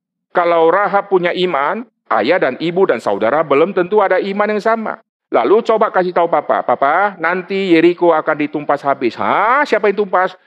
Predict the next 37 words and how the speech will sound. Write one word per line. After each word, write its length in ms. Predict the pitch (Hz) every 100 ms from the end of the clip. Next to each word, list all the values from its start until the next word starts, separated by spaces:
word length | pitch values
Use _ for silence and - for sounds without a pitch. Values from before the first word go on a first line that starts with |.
| _
"Semua 320 | - 165 196
akan 160 | 175 170
dirobohkan." 560 | 160 143 131 131 110
"Hah? 400 | 117 127 156 202 226
Kau 160 | 220 226
tidak 240 | 196 185
lihat 240 | 180 165 131
batu 400 | 160 190 - 190
ini 80 | 185
sudah 240 | 180 180 165
bertahan 400 | 160 165 165 160
begitu 400 | 151 151 160 156
lama. 320 | 151 147 139
Siapa 400 | - 233 240 214
yang 80 | 175
bisa 160 | 165
robohkan? 560 | 156 143 147 139 123 107
Rudal 480 | 165 214 165 131 127
tidak 320 | 127 101 110
ada. 180 | 104 85 _ _ _ _ _
Pokoknya 480 | 117 127 135 135 127
akan 160 | 123
dirobohkan. 720 | 117 113 107 107 107 101 90 90
Papa, 480 | 110 123 117 120
percayalah. 800 | 113 107 104 98 95 85 - _
Nanti 480 | 113 117 113 127 123
waktu 320 | 113 92 101
sudah 400 | 101 139 135 135
waktunya 480 | 135 123 - 135 139
tiba, 480 | 151 143 147 160 185
kumpul 400 | 247 254 262 269
di 80 | 240
rumah, 320 | 254 262 220
Pak. 400 | 190 190 226 214
Kumpul 320 | 220 226 233
di 160 | 202 175
rumah." 400 | 170 185 208